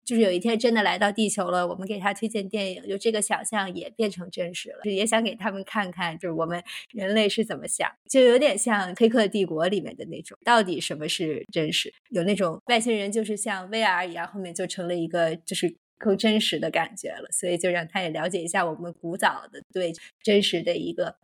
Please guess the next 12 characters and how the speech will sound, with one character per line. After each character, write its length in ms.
想 340
象 280
和 220
探 280
讨 280
吧。 220
我 100
也 140
挺 220
能 180
圆 380
的。 100